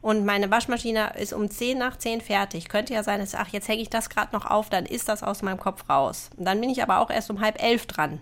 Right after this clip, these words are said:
mit Arbeiten sozusagen, wenn ich der anderen Tätigkeit die Erlaubnis gebe, dazwischen zu rutschen. Und deswegen ist das pünktliche Beginnen so wichtig, dass ich eben anderen Aufgaben nicht die Erlaubnis gebe, noch dazwischen zu rutschen, sondern dass ich sage, „Dann fange ich an.“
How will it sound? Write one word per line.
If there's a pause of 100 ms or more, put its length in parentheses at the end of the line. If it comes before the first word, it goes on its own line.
mit
Arbeiten
sozusagen,
wenn
ich
der
anderen
Tätigkeit
die
Erlaubnis
gebe,
dazwischen
zu
rutschen. (420)
Und
deswegen
ist
das
pünktliche
Beginnen
so
wichtig,
dass
ich
eben
anderen
Aufgaben
nicht
die
Erlaubnis
gebe,
noch
dazwischen
zu
rutschen,
sondern
dass
ich
sage,
„Dann
fange
ich
an.“